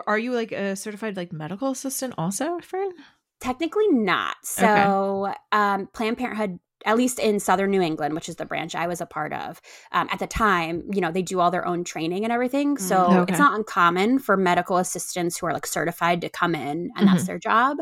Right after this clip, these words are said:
Speaker 1: Okay.
Speaker 2: Um, but they also have R Ns 'cause they're the ones who give all the injections or, like,
Speaker 3: Yeah.
Speaker 2: the, um, A P R Ns, midwives, things like that.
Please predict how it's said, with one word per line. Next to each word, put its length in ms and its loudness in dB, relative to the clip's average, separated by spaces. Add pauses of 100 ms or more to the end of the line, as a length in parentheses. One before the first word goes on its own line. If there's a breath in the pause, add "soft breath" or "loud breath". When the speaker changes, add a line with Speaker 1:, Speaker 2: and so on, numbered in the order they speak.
(120)
Speaker 1:
Okay. 220 -2 (140)
Speaker 2:
Um, 380 0
but 100 2
they 60 6
also 180 2
have 140 0
R 180 6
Ns 420 0
'cause 200 -6
they're 160 0
the 80 -2
ones 300 -2
who 160 -8
give 160 -10
all 100 -4
the 100 -4
injections 600 -2
or, 100 -2
like, 200 -6
Speaker 3:
Yeah. 260 -2
Speaker 2:
the, 160 -2 (180)
um, 380 -8 (840)
A 140 2
P 160 -4
R 160 2 (360)
Ns, 320 -10
midwives, 1120 -2 (160)
things 180 -8
like 140 -12
that. 220 -4